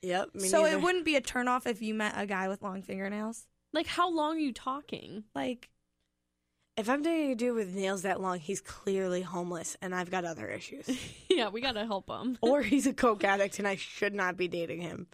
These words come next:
Speaker 2: Like, I saw a guy with really long fingernails this weekend, and I was
Speaker 1: Was it
Speaker 2: just
Speaker 1: Philip?
Speaker 2: Oh, dude, I can't get started on that.
Speaker 1: Philip has the
Speaker 2: He has
Speaker 1: grossest
Speaker 2: really long fingernails.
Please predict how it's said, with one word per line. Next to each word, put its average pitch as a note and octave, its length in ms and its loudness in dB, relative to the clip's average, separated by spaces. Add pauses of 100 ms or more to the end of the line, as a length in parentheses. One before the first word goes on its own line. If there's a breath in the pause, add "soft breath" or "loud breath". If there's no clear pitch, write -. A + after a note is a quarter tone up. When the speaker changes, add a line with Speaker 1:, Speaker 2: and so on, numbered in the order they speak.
(760)
Speaker 2:
Like, B3 220 6
I A3+ 80 6
saw B3+ 240 2
a A3+ 80 4
guy G3 320 0
with G3+ 260 -6
really F#3+ 240 0
long F#3 180 -4
fingernails G#3+ 480 -8
this G#3+ 160 -12
weekend, - 320 -10
and G#3 140 -8
I - 120 -8
was - 360 -10 (240)
Speaker 1:
Was G3 100 0
it G3+ 40 2
Speaker 2:
just - 100 -4
Speaker 1:
Philip? G3+ 320 2 (880)
Speaker 2:
Oh, G#3 200 -4 (140)
dude, - 320 -8
I G3+ 80 0
can't G#3 260 -8
get F#3+ 120 -10
started - 320 -8
on - 140 -14
that. E3 260 -12
Speaker 1:
Philip F3+ 320 -8
has - 180 -12 (240)
the - 100 -12
Speaker 2:
He B3 160 -2
has A3 180 -4
Speaker 1:
grossest F#3 120 -6
Speaker 2:
really F#3+ 200 -2
long F3+ 220 -8
fingernails. F#3+ 680 -12